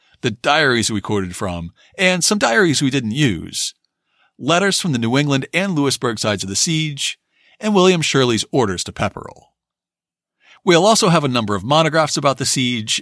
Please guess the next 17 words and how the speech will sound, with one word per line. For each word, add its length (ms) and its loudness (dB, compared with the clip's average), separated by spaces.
and 240 0
we'll 140 2
include 340 0
a 40 2
link 200 -4
to 80 -4
John 260 -2
Adams' 300 -8
diary 420 2
entry 300 -10
about 240 -2
his 160 0
dinner 480 -4
with 160 -4
the 80 -2
Duchess 360 -4
d'Anville. 680 -8